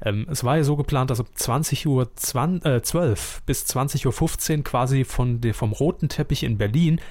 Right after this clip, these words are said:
der Sendestart übertragen wird. Und, äh, dort stand, äh, bekannt aus Galileo die Moderatorin Funda Fanroy und hat das Ganze moderiert. Und es gab dann so einen netten kleinen Einspieler,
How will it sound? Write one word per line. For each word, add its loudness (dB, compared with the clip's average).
der 0
Sendestart 2
übertragen 0
wird. 0
Und, 2
äh, 2
dort 0
stand, 0
äh, 2
bekannt 0
aus 0
Galileo 2
die 0
Moderatorin 0
Funda 0
Fanroy 0
und 0
hat 0
das 0
Ganze -2
moderiert. 0
Und -2
es -2
gab -2
dann 0
so 0
einen 2
netten 0
kleinen 0
Einspieler, 2